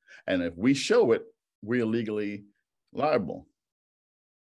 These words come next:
You have to have your own reference pictures.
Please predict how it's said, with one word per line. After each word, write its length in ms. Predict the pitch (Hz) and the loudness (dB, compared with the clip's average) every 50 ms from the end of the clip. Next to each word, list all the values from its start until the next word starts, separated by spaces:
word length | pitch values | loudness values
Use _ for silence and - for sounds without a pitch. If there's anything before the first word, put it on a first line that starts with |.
| _ _ - | _ _ -12
You 220 | - 95 110 135 | -4 0 2 2
have 200 | 151 139 120 113 | 2 2 0 0
to 120 | - 113 101 | 0 -2 -2
have 280 | 101 120 107 101 95 | -2 -2 -4 -2 -2
your 120 | 98 101 - | -2 -2 -2
own 280 | - 113 113 107 104 95 | 0 -2 -2 -2 -2 0
reference 380 | 101 131 160 - 120 101 98 - | -2 -2 -2 -2 -6 -8 -8 -10
pictures. 680 | - - - 151 151 - - 67 64 65 - - - | -12 -10 -10 -10 -10 -10 -12 -12 -12 -12 -16 -18 -20